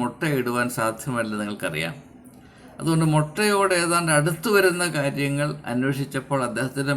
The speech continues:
മനസ്സിൽ തെളിഞ്ഞത് ഈ വെള്ളാരം കല്ലുകളാണ്. കോഴിമുട്ടയും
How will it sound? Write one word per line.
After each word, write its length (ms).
മനസ്സിൽ 360
തെളിഞ്ഞത് 400
ഈ 40
വെള്ളാരം 560
കല്ലുകളാണ്. 680
കോഴിമുട്ടയും 800